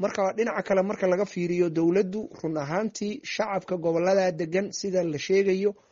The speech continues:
waxqabad ahaan aad bay uga seexatay oo cabasho badan ayaa ka jirta.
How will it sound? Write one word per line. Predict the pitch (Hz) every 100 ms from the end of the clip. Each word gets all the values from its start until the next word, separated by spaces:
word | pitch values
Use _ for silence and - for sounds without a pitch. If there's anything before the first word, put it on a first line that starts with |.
| _ _ _ _ _
waxqabad | 170 - - 165 170
ahaan | 156 160 190 196 -
aad | 202 202 151
bay | 180 170
uga | 165 180
seexatay | 180 156 139 135 - 196 226 - _ _ _ _ -
oo | 170 160 -
cabasho | 160 147 147 202
badan | 170 170 185 -
ayaa | 165 170 156
ka | -
jirta. | 196 190 -